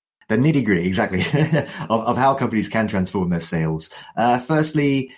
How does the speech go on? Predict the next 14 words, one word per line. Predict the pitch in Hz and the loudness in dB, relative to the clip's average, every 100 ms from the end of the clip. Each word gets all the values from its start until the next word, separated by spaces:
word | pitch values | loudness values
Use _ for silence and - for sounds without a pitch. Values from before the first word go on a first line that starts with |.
| _ | _
do | 131 | 0
you | 151 160 | 4 4
believe | 156 123 110 101 | 4 2 2 0
that | 101 - | -4 -6
too | - 113 107 | -2 0 2
many | 98 95 | 2 0
sales | 90 90 87 87 | 0 0 0 0
leaders | 87 85 82 85 | -2 -4 -4 -2
and | 85 | -4
practitioners | 80 85 - 85 - 85 80 | -6 -12 -10 -12 -6 -6 -4
are, | 82 78 - - _ | -4 -4 -8 -20 _
are | 85 | 0
making | 92 92 92 92 87 | 2 2 0 0 0
sales | 80 - 85 82 80 78 - - | -2 -2 -2 0 -2 -4 -6 -8